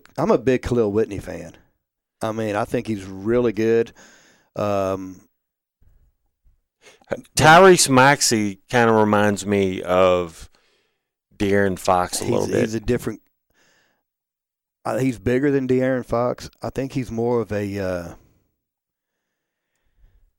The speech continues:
Speaker 1: his body type, though. I mean, he's more. He's got the Archie Goodwin body type, but he's a much better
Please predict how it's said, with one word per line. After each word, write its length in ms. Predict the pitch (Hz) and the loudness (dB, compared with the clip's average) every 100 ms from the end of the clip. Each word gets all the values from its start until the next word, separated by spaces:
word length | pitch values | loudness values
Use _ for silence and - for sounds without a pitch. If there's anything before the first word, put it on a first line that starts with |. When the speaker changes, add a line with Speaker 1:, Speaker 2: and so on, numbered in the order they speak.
| _ _ _ _ _ _ _ _ _ | _ _ _ _ _ _ _ _ _
Speaker 1:
his 140 | - 143 | -10 -8
body 380 | 107 131 196 127 | -4 -4 -4 -6
type, 320 | - 104 98 | -6 -6 -4
though. 360 | 104 98 95 - | -4 -4 -6 -8
I 60 | 123 | -6
mean, 60 | 135 | -2
he's 80 | 123 | 0
more. 180 | 170 165 | 2 2
He's 160 | 147 | 0
got 180 | 135 160 | 0 0
the 100 | 143 | 2
Archie 240 | 127 135 | 2 0
Goodwin 360 | 123 123 131 120 | -2 -2 -2 -2
body 260 | 110 117 123 | -2 -2 -4
type, 280 | 127 127 | -4 -4
but 100 | 101 | -4
he's 160 | 101 98 | -8 -10
a 40 | |
much 400 | 92 110 113 - | -8 -4 -4 -6
better 260 | 95 110 101 | -6 -4 -6